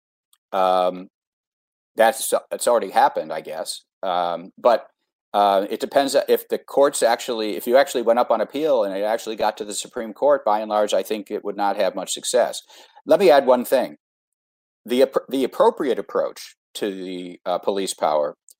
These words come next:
is very fact dependent. That is, on the facts is a means related to the end. And so as the facts change, the constitutionality of a measure will change along with it. That's something that most people don't think about. They think, "If I have a right, then I have a right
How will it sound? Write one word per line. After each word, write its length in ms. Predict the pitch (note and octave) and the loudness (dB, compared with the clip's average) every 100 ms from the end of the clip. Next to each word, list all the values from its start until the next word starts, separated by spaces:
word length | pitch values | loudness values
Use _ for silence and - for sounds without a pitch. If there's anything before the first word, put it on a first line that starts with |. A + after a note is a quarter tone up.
| - | 2
is 200 | B2 - | 2 4
very 280 | C#3 D#3 | 4 4
fact 360 | D#3+ C#3 A#2+ - | 4 4 4 2
dependent. 480 | - C3 A#2 F#2 - _ _ _ _ _ _ _ | -4 -2 -2 -2 -8 _ _ _ _ _ _ _
That 160 | - A#2+ | 4 4
is, 400 | A#2+ A2 G2+ - _ _ - | 6 2 -2 -8 _ _ 0
on 220 | A2+ C#3+ | 4 4
the 80 | D3 | 4
facts 720 | - D#3 E3+ D2 - - - _ _ - | 2 4 4 2 -4 -10 -12 _ _ -6
is 220 | A#2+ A#2 | -4 -2
a 80 | A2+ | -4
means 500 | G#2+ A#2 A2+ G#2+ - - | -4 -8 -8 -10 -14 -10
related 380 | G2 G2+ G2+ F2+ | -4 -2 -2 -4
to 160 | G2+ | -10
the 240 | F2 F2+ F2+ | -8 -4 -4
end. 300 | F2+ - _ _ _ _ - | -4 -6 _ _ _ _ -6
And 120 | A2+ | -2
so 280 | - C3+ A#2+ B2 | 4 8 8 8
as 240 | C#3+ G3 | 6 4
the 100 | D3+ | 0
facts 380 | - C3+ B2 - | 2 4 2 -2
change, 600 | - D#3+ D#3+ F2 E2+ - | -2 0 0 -2 -14 -10
the 80 | A#2 | -8
constitutionality 1040 | - D3 - - C#3 - A#2 C3 D3+ B2 | -2 -2 -2 -6 -10 -6 0 2 2 0
of 100 | G#2+ | -2
a 60 | G2 | -4
measure 460 | G2+ C3 B2 G2+ | -2 -2 -2 -6
will 240 | F#2 G#2+ A2+ | -4 -2 -2
change 420 | - B2+ A#2+ A2+ | -2 -6 -4 -6
along 300 | A2+ G2 F#2+ | 0 0 2
with 160 | B2+ - | -2 0
it. 80 | |
That's 220 | - A#2+ - | 0 0 0
something 260 | C#3+ B2 | -2 -2
that 140 | G#2+ G#2 | -2 0
most 260 | A2+ - | 0 0
people 460 | C3 A#2 G2+ F#2 - _ _ - | -6 0 2 2 -2 _ _ 0
don't 180 | G#2+ F#2+ | 2 2
think 160 | E3 | -2
about. 280 | - - D#2 | 0 -2 -2
They 80 | G2 | -2
think, 200 | B2 A#2 | -2 -2
"If 100 | G#2 | 2
I 120 | B2+ | 4
have 120 | D3+ | 6
a 60 | G#2 | 4
right, 260 | F#2+ D3+ A2 | 4 4 4
then 140 | G#2 | 2
I 60 | A2 | 4
have 100 | G2 | 2
a 60 | |
right 260 | F2+ G2+ | 0 0